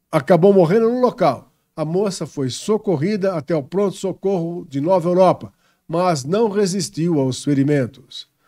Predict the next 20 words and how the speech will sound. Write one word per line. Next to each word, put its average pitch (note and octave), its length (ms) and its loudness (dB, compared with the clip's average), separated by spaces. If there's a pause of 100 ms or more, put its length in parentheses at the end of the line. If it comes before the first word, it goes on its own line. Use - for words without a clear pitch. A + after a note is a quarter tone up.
(140)
O C#3 60 -10
motorista C#3+ 480 0
do - 20 -6
veículo, E3 460 2
de B2 140 -4
trinta C#3+ 280 -4
e D3 40 0
oito D#3 320 0
anos, E3+ 380 0 (340)
diz D#3+ 180 -8
que F#3+ 140 -4
não A3 340 2
viu F#3 300 0
a D#3+ 60 4
moto F#3 460 0 (140)
até F3 300 0
o G3+ 100 2
impacto F#3 600 -4
da D3+ 120 -2
batida. C3 480 -2